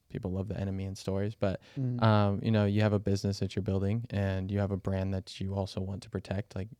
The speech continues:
Speaker 1: and two, it's like, you don't wanna spread this false narrative of who you are. Like, you're,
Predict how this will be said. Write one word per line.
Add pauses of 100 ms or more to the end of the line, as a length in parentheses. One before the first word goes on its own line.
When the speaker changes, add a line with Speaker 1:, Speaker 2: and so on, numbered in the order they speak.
(120)
Speaker 1:
and
two,
it's
like, (340)
you
don't
wanna
spread
this
false
narrative
of
who
you
are.
Like,
you're,